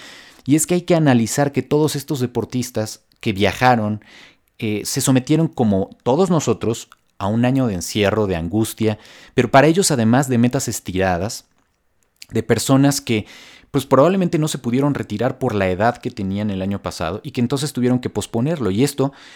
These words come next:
como bien dice una nota al respecto en C N N, descompaginó la vida cotidiana, las familias, las parejas y obviamente pues también descompagina el deporte. Lo que pasa es que claro,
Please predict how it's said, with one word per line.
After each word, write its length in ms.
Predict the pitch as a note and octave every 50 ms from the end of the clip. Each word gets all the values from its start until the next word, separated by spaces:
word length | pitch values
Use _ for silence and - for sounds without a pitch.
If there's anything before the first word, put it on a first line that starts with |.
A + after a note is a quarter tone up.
| - - - - _ _ _
como 220 | - - G2+ G#2 G2+
bien 220 | B2 D#3+ F3+ F#3+
dice 200 | F3 E3 - D#3+
una 160 | D#3 C#3+ C3+
nota 300 | B2+ B2+ B2 B2 B2 A#2+
al 80 | A#2 A2
respecto 480 | G2+ - - - - A2 - - A2+ G#2
en 80 | G2+
C 160 | - - G2+
N 180 | G2 F#2+ F#2 F2+
N, 240 | F2+ F2+ G#2+ C3 C3
descompaginó 800 | - A#2 - - - B2 A2+ - G#2 - - A2+ A2 A#2+ C3+ D3
la 140 | D3 C3 G#2
vida 240 | G#2 A#2 A2+ A#2
cotidiana, 600 | - - G2+ - - F2 E2+ E2+ E2+ E2+ F#2 G2+
las 200 | A2 G2+ E2+ -
familias, 480 | - F2 E2 F2+ G2 A2+ A2 A2 A2 G2
las 140 | F2+ E2+ -
parejas 420 | - E2+ F2 F2 - C3 A#2+ - -
y 140 | C#3+ C3+
obviamente 600 | D#3 E3 F#3 F3 D3 C#3 C3+ C3+ A#2+ G#2 - G2+
pues 220 | - - B2+ B2 -
también 300 | C3 C3+ C3+ C#3+ D#3 D#3+
descompagina 680 | D#3 - - - C3 A#2+ - G#2+ - - B2+ B2 B2
el 100 | A#2 A2
deporte. 460 | G2 F#2+ - - B2+ A#2+ A2 - G2
Lo 100 | F2 F2+
que 80 | F#2+ G#2+
pasa 200 | - C3 B2 -
es 80 | -
que 100 | - C3+
claro, 380 | - - D3+ F3+ G#3 G3+ A2+ -